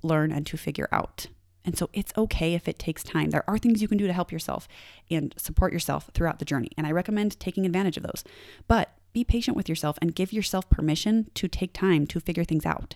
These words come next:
It's okay. It's okay if it takes time. Time and paying attention to your body and your data then will be your best resource. If you're willing to allow for the time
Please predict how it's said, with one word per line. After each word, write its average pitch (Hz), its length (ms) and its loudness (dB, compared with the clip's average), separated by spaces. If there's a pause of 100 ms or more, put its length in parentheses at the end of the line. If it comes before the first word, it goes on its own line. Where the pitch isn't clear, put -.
It's - 160 -2
okay. 240 480 0 (800)
It's 165 140 0
okay 196 240 4
if 196 100 0
it 160 80 2
takes - 240 -4
time. - 400 -2 (1900)
Time 180 360 4
and 170 120 4
paying 185 200 4
attention 160 460 0
to - 120 -2
your 165 100 4
body 147 440 0 (340)
and 151 180 4
your 170 140 4
data 214 460 -2 (580)
then 160 460 4
will 156 240 4
be 147 140 0
your 147 240 0
best - 260 -4
resource. - 420 -6
If - 140 -8
you're 170 100 2
willing 180 360 6
to - 160 -6
allow 156 240 0
for 160 160 -4
the 156 80 -2
time 151 420 0